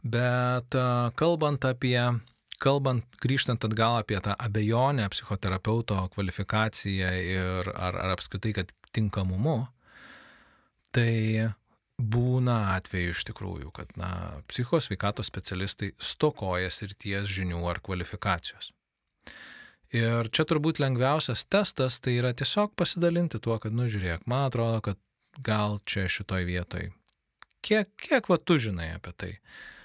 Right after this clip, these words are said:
Arba kiek tavo kvalifikacija ten toli lemia ir ar tu esi dirbęs su tokiais atvejais?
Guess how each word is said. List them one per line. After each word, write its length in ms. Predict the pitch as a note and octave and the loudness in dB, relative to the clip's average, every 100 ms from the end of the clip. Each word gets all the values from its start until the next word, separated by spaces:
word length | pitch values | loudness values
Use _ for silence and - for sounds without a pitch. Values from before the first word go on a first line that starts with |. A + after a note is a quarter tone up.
| - - | -14 -2
Arba 720 | A2 A2 A#2 A#2 A#2 A#2 A2+ - - | 0 0 0 2 0 0 -2 -4 -6
kiek 320 | - D3+ C#3 - _ _ _ _ - | 2 4 2 -6 _ _ _ _ 0
tavo 240 | A2 G#2 | 0 0
kvalifikacija 840 | - G2 F2 G#2 - F#2 - - - | 0 -4 -2 -4 2 2 0 -10 -10
ten 800 | D#2 D#2 C#2+ E2 E2 F2 G2 G2+ _ | -12 -12 -14 -14 -14 -12 -12 -14 _
toli 320 | G#2+ G2+ G2 F2+ | -4 -2 -2 0
lemia 640 | F#2 G2 G2+ F#2 F2 F2 | 2 2 2 -2 -2 -6
ir 100 | F2 | -6
ar 300 | F2 F2 F2 | -8 -8 -10
tu 120 | - F#2 | -6 -4
esi 220 | - A2+ | -2 -2
dirbęs 400 | A2+ G#2+ F#2 - | -2 -2 -2 -4
su 80 | F#2+ | -6
tokiais 400 | F2+ F#2 F2 C3 | -10 -8 -2 2
atvejais? 480 | C#3 - G2 - | 2 0 -10 -18